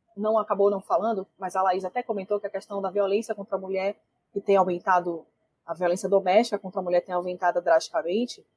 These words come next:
porque também tem num pano de fundo desse debate uma questão de saúde mental mesmo, porque nós nos vemos como capitais humanos. Então, nossa lógica diária é produção, produção, produção, produção.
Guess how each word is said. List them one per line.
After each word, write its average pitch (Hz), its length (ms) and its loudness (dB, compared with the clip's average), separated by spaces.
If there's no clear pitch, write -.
porque 247 220 4
também 285 400 6
tem 226 140 0
num 208 120 0
pano 202 240 2
de 175 100 -12
fundo 262 440 -4
desse 180 300 -6
debate 226 520 4
uma 196 120 -6
questão 208 260 0
de - 80 -10
saúde 269 400 4
mental 294 540 2
mesmo, 190 480 -2
porque 262 240 2
nós 254 520 6
nos 226 160 -2
vemos 269 240 0
como 269 220 -10
capitais 254 400 -2
humanos. 220 480 0
Então, 247 160 0
nossa 311 240 0
lógica 220 300 4
diária 240 400 6
é 180 60 0
produção, 247 440 -2
produção, 254 420 -2
produção, 247 360 -4
produção. - 300 -4